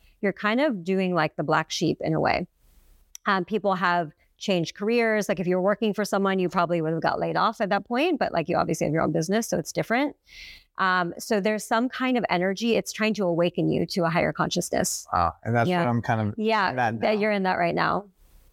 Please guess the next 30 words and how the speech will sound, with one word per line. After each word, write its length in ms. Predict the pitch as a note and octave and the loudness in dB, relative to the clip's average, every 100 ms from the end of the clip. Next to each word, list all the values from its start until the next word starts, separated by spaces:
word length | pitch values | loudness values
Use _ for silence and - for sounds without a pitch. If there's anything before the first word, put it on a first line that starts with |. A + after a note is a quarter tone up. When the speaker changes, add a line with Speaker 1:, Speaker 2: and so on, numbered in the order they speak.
| _ | _
Speaker 2:
Wow, 340 | G2 E2 D#2 F#2+ | 0 2 2 -2
that 140 | - G#2 | 0 0
explains 520 | B2 - A#2+ C3+ D#3 | 0 -2 -2 0 -2
things, 260 | G#2+ G#2+ G2+ | -2 -2 0
actually. 440 | G2 - G#2 G2+ | 0 0 0 0
Speaker 1:
But 240 | - G#3+ F#3+ | 0 -2 0
the 140 | G#3+ | 0
other 340 | B3+ D#4+ C4+ G#3+ | 0 2 0 -2
part 300 | G3 F3+ F3 | -2 0 2
that 140 | E3+ | 0
you're 120 | E3+ E3 | 0 0
in 200 | F3 E3 | 0 0
right 180 | E3+ | 0
now 160 | F#3+ F3 | 2 2
that's 180 | E3+ - | 0 -2
super 300 | - G#3+ G3+ | -2 -2 0
important 320 | F#3 - F3+ | -2 -2 0
that 80 | F3 | 2
I 40 | E3+ | 2
wanna 200 | E3+ F3 | 0 -2
say, 320 | - F#3 G3+ | 0 0 0
so 140 | - | 0
you 140 | G#3+ G#3 | 0 2
have 240 | A#3+ A#3+ | 2 0
Saturn 640 | - - E3+ F3 G#3 B3+ C#4 | -2 -2 0 0 0 -2 -4
opposing 720 | F3+ - F#3 F3+ F3+ F3+ F3 - | -8 -4 -2 0 0 0 0 0
your 160 | E3 | 0
Venus 400 | D#3 D#3 - - | 0 0 -2 -2
right 140 | D#3 - | 0 0
now, 280 | - F#3+ | 0 -2